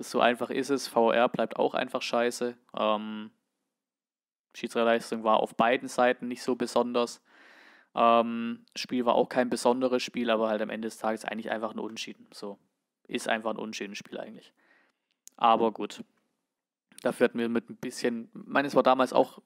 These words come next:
äh, damals, das war vor, vor ein paar Tagen eigentlich auch ein Unentschieden-Spiel an und für sich, aber da hatten wir ein bisschen mehr Glück, weil in den letzten fünf Minuten, oder ein bisschen mehr Abschlussglück vor allem, dass du in den letzten fünf Minuten noch zweimal eiskalt triffst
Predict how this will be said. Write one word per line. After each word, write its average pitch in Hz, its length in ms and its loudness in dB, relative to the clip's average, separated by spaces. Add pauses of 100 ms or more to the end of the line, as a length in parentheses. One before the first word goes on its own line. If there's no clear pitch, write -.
äh, 117 160 -8
damals, 110 520 -4
das - 160 -6
war 117 80 4
vor, 123 260 2
vor - 160 0
ein - 20 -16
paar 120 120 2
Tagen 120 260 2
eigentlich 117 220 -4
auch 170 140 6
ein 123 80 -8
Unentschieden-Spiel 151 720 -6
an 143 120 -2
und 143 60 -10
für 143 100 -6
sich, 135 220 -6
aber 120 120 0
da 113 100 2
hatten 117 180 -2
wir 117 80 -4
ein 117 80 -8
bisschen 120 320 -6
mehr 113 120 0
Glück, 123 220 -6
weil 117 100 2
in 113 80 0
den 113 60 -2
letzten 117 240 -6
fünf 120 220 -8
Minuten, 123 380 -8 (600)
oder 113 120 -4
ein - 20 -2
bisschen 117 180 -6
mehr - 100 2
Abschlussglück 123 560 0
vor 117 160 4
allem, 110 160 6
dass 113 100 -8
du 120 60 -6
in 110 120 -4
den 113 80 -4
letzten 113 260 -6
fünf 120 160 -6
Minuten 123 240 -4
noch 113 80 -2
zweimal 110 360 2
eiskalt 110 440 0
triffst - 380 -6